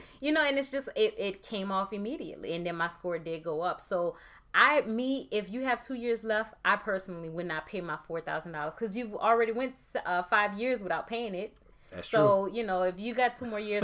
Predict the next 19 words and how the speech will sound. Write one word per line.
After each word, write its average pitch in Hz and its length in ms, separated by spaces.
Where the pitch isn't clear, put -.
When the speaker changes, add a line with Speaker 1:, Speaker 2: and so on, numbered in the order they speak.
Speaker 1:
I 247 120
would - 120
not 175 220
pay 151 240
it. 139 140
Speaker 2:
<laughs> - 80
That 139 160
is 131 120
true. 107 280
Speaker 1:
I, 233 200
I've 240 160
had 247 220
people 233 260
ask 180 280
me 190 140
that, 156 240
you 196 120
know, 170 300
"Sh-, - 100